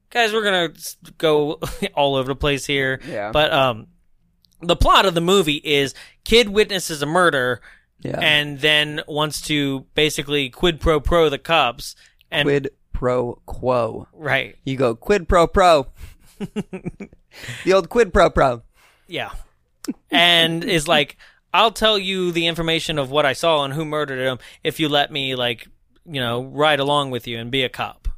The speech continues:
Speaker 1: right?
Speaker 2: Yeah.
Speaker 1: That's the plot of the movie, right? But there's a line in there where they're like, he's like, "Kid, why you wanna be a cop? Like, look at this guy."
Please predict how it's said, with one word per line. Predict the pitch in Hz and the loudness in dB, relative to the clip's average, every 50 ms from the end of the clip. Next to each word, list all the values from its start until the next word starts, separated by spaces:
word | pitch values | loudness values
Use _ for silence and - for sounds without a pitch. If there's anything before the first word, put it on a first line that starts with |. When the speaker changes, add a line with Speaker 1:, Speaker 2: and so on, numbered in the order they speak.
| - _ | -10 _
Speaker 1:
right? | 131 120 120 | -8 -6 -2
Speaker 2:
Yeah. | 247 233 214 | 0 0 0
Speaker 1:
That's | 226 247 202 | 0 0 -2
the | 170 | -4
plot | 147 180 190 175 151 | 0 2 2 2 2
of | 131 | 0
the | 131 | -4
movie, | 143 165 160 131 113 110 113 | -2 -2 -2 -2 -4 -8 -14
right? | 110 110 110 117 127 151 - - - - - - - _ _ _ _ | -12 -10 -6 -6 -6 -6 -6 -10 -18 -20 -20 -20 -20 _ _ _ _
But | 160 165 170 165 165 165 - _ _ _ _ _ _ _ _ _ _ | 4 4 6 6 4 2 -2 _ _ _ _ _ _ _ _ _ _
there's | 208 208 214 196 | 2 2 2 4
a | 214 214 | 2 0
line | 208 214 220 247 285 311 277 233 | 0 0 0 0 2 0 0 0
in | 208 190 185 180 | -2 -2 -2 -2
there | 180 175 175 175 175 170 175 | 0 0 0 0 0 -2 -4
where | 170 175 175 165 | -4 -4 -4 -2
they're | 165 160 156 | -2 -2 -2
like, | 160 151 147 135 - | -2 -2 -4 -4 -6
he's | - 156 156 156 156 143 - | -10 -10 -10 -8 -8 -4 -4
like, | 147 135 135 - _ _ - | -4 -4 -4 -8 _ _ -4
"Kid, | - 226 214 202 196 170 - - _ _ _ _ _ | 0 2 2 2 2 -2 -6 -14 _ _ _ _ _
why | - 269 254 | 0 2 2
you | 233 196 | 2 2
wanna | 180 160 151 | 0 -2 -2
be | 131 139 127 | -4 -4 -6
a | 120 | -6
cop? | 120 - 135 117 107 107 135 | -6 -6 -6 -6 -6 -6 -6
Like, | 143 151 165 | -6 -6 -4
look | 180 220 233 180 | -4 -6 -4 -4
at | 156 | -6
this | 131 123 113 - | -8 -10 -14 -16
guy." | - 127 110 87 85 78 | -16 -16 -18 -18 -20 -20